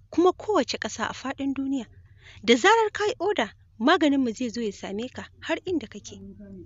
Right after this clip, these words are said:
Ga mutanen Maiduguri kuma, za su iya tuntuɓar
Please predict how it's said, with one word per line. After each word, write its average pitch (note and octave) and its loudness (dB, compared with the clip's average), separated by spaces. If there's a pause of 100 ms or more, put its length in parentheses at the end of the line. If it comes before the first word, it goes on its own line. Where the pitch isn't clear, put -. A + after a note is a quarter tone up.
(220)
Ga A#3+ 6
mutanen F#4+ 8
Maiduguri A#3 4
kuma, G#3 -2 (220)
za A3 2
su F#4+ -8
iya D#4 0
tuntuɓar G#3+ -2